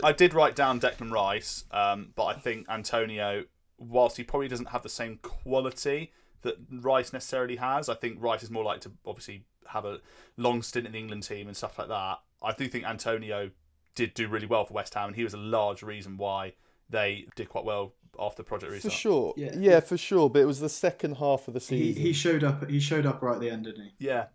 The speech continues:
Speaker 1: he's had
Speaker 3: Yeah.
Speaker 1: a lot of fortune in the fact that Sebastian Haller got injured, because he is, Mikel Antonio is a striker. There's no, there's no question about it.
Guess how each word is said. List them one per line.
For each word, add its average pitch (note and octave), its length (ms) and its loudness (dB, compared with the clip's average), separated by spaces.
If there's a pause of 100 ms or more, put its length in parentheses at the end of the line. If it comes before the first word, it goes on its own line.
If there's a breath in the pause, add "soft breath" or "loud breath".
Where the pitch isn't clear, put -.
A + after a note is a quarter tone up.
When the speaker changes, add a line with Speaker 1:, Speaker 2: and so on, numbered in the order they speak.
(140)
Speaker 1:
he's D3 300 -12
had B2+ 240 -2 (420)
Speaker 3:
Yeah. A#2+ 80 -2
Speaker 1:
a - 20 0
lot A#2+ 280 4
of B2 100 -4
fortune G2+ 680 -6 (100)
in G#2 300 -10 (140)
the - 80 -12
fact - 220 -6
that F2+ 100 -14
Sebastian - 600 -8
Haller F#2+ 500 -8 (340 soft breath)
got F#2+ 180 -2
injured, G2 420 -10
because G#2 340 -10
he C3 200 -6
is, - 380 -8 (360)
Mikel F3+ 340 -6
Antonio D3 320 -4
is G#2 100 -10
a A#2 40 -12
striker. G#2+ 540 -6 (120)
There's C#3 160 2
no, F3+ 200 4
there's D3+ 220 -4
no F#3 180 -2
question E3 280 -10
about A#2 280 -2
it. - 100 -14